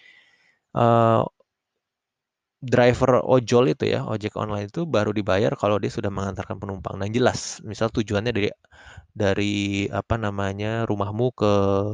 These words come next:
R M C I, jelas. Misalnya berapa? Dua puluh lima ribu atau tiga puluh lima ribu, itu jelas. Begitu sampai, langsung dibayar. Jadi, ini based on, eh, service, ya, dan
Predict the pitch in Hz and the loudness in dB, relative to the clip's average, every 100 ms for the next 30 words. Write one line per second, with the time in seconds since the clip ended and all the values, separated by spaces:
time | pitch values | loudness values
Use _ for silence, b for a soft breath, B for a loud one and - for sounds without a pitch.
0 | - 107 104 101 101 - 101 - - 101 | -4 -2 0 0 -2 -6 -8 -10 -6 -4
1 | 95 - - - - 95 104 104 - - | -4 -10 -12 -10 -4 0 0 0 -2 -4
2 | - - - 110 104 101 110 107 104 107 | -8 -14 -12 -2 0 2 2 0 2 0
3 | 98 - - 107 107 104 - 98 98 95 | -2 -4 -2 -2 -2 -4 -2 -2 -2 -4
4 | 104 101 113 - - - 104 110 110 104 | -4 -6 -4 -4 -4 -4 -4 0 0 2
5 | 98 127 143 - 104 104 101 98 104 - | 2 2 0 -2 -2 0 0 0 0 -4
6 | - _ _ _ _ _ _ _ _ _ | -8 _ _ _ _ _ _ _ _ _
7 | _ - - B B B - 117 143 170 | _ -12 -12 B B B 2 4 6 6
8 | 117 123 135 - 107 107 107 107 104 104 | 8 6 6 2 2 4 4 2 0 0
9 | 104 104 101 - 107 - 92 - - - | 0 -2 -4 -2 2 2 2 -2 -4 -4
10 | - 110 113 101 98 110 | -4 -4 2 2 2 -2